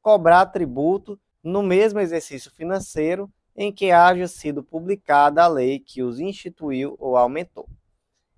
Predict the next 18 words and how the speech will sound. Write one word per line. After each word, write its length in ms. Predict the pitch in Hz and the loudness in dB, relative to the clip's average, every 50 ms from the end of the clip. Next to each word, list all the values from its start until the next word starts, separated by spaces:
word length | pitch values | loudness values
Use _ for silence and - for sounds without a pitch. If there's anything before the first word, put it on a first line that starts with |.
| _ | _
Então, 360 | - 190 185 185 208 208 214 202 | -14 -14 -4 0 0 0 0 -2
temos 400 | 202 - 143 143 151 165 165 170 | -4 -6 -4 -4 -4 -4 -2 -4
aqui 240 | 165 - _ 151 | -4 -4 _ -10
o 40 | 147 | -12
tal 280 | - _ - 120 120 123 | -6 _ 2 2 2 2
do 100 | 131 131 | 0 -6
princípio 580 | - - 170 170 - - 131 127 123 - - | -10 -14 -14 -14 -12 -10 -10 -10 -10 -12 -14
da 320 | 131 120 127 127 85 95 143 | -2 0 0 0 0 -2 -6
anterioridade 1200 | 160 175 190 185 - 175 160 151 147 147 151 156 175 165 143 127 117 113 113 113 113 117 113 - _ | -6 -6 -6 -6 -2 -2 -2 0 0 -2 -2 -4 -6 -2 2 2 4 4 4 2 0 -2 -10 -20 _
anual. 540 | _ 131 127 135 156 180 175 123 87 - _ _ _ _ _ _ _ _ _ _ _ _ _ | _ -12 -12 -6 -2 0 0 0 0 -4 _ _ _ _ _ _ _ _ _ _ _ _ _
Qual 220 | - 202 214 208 | 2 4 4 4
foi 160 | 208 - 214 | 2 0 -4
o 60 | 214 202 | -4 0
caso 360 | - 190 180 175 170 156 - | 2 4 4 4 2 0 -6
concreto? 600 | - 175 170 - - 127 107 107 104 - _ _ | -12 -12 -12 -10 -4 -2 -2 -2 -2 -6 _ _
Foi 300 | - _ - 190 190 190 | -16 _ -6 -2 2 4
a 100 | 180 175 | 4 4
Lei 480 | 165 147 139 143 143 139 139 135 131 | 4 2 0 0 -2 -2 -6 -8 -10